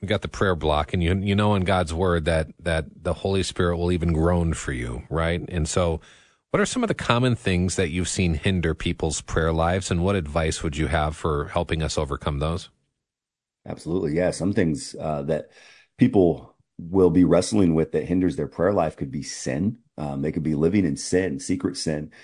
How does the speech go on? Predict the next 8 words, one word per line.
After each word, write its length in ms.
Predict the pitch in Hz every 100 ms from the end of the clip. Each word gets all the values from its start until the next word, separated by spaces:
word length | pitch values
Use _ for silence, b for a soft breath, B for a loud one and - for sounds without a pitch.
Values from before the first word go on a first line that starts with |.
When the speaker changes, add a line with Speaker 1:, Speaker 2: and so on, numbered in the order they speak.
| B B
Speaker 2:
And 200 | 87 92
it's 140 | 87 113
not 200 | 120 -
always, 840 | 92 110 98 90 85 78 69 - -
uh, 480 | 85 80 76 71 64 50 _ _ _ _ - - 80 - 85 - -
uh, 160 | - - -
overt 600 | 87 71 67 87 90 -
or, 280 | 85 78